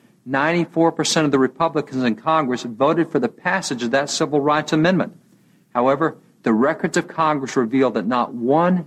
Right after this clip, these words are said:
single Democrat in either the House or the Senate voted for the Fourteenth Amendment. Perhaps this lack of support for civil rights is not surprising,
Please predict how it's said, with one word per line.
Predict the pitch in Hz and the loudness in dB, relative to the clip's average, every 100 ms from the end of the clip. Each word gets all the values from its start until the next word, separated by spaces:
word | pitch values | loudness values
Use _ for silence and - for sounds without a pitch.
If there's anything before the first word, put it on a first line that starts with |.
| - | -4
single | - 165 156 156 165 - 120 | 0 2 2 2 0 -2 -2
Democrat | 131 127 117 - 98 - _ _ _ | 0 0 -2 -2 -2 -2 _ _ _
in | - 147 | -2 2
either | 175 180 | 2 0
the | 156 | -2
House | 143 180 175 - | -2 -2 -2 -2
or | 190 220 | 0 2
the | 180 | 0
Senate | - 107 120 - _ _ _ - | 2 2 0 -6 _ _ _ -20
voted | 110 139 156 131 104 - | -2 2 4 2 0 -2
for | 120 | -2
the | 113 | 0
Fourteenth | - 127 - 127 120 | 0 -2 0 0 2
Amendment. | 110 104 82 - _ _ _ _ _ _ _ _ | 2 2 0 -6 _ _ _ _ _ _ _ _
Perhaps | - 175 196 196 - | -2 0 0 0 0
this | 175 - | 0 2
lack | 160 156 | 0 0
of | 139 | -2
support | - - 156 135 | -2 0 0 0
for | 120 | 0
civil | - 147 139 | 0 2 2
rights | 131 131 127 - | 4 4 2 -2
is | 139 | -4
not | 151 165 - | 0 0 -2
surprising, | - - 135 123 117 110 | -4 0 2 2 2 -2